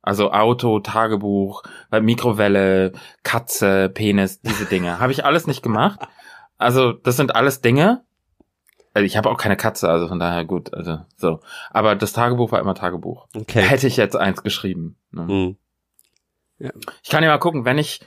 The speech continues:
Speaker 1: die finden sollte, die ich eventuell mal geschrieben habe, würde ich die mal,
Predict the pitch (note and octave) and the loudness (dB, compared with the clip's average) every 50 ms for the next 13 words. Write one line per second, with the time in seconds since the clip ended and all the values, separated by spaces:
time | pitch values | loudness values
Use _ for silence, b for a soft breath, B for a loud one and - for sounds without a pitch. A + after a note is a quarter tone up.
0 | b b b b b b b _ - A2 A#2+ C3 B2 B2+ - D3 E3 D#3+ D3+ A2+ | b b b b b b b _ -6 -2 0 0 2 2 2 4 4 4 4 4
1 | A2+ G#2+ G#2 G2 A#2 A2 A2 G2 - G#2 G2 A2+ A2+ B2 C3 B2+ - A2 A2+ A2+ | 4 4 2 2 0 0 0 0 0 0 2 2 2 2 2 0 0 2 2 2
2 | G#2+ G#2 G#2+ G#2+ G#2 G2 G2 - - - A2+ G#2+ G#2 G2+ G2 G2 F#2+ G2 - _ | 4 2 2 2 0 -2 -4 -4 -4 -4 -2 0 2 2 2 0 0 -4 -10 _
3 | _ - - A2+ A#2 A#2+ A#2+ G#2+ F2+ F2+ G2 A2+ B2+ B2+ _ _ _ _ _ _ | _ -6 -2 -2 0 0 0 0 -2 -2 -4 -6 -8 -10 _ _ _ _ _ _
4 | - A2+ A#2+ A#2+ B2 - A#2+ G#2+ G2 G#2+ G2+ G2 G2 G2 F#2+ G2 F#2+ F#2+ - | -2 -2 -2 0 -2 -2 -4 -4 -2 0 2 2 2 2 0 0 -2 -6 -8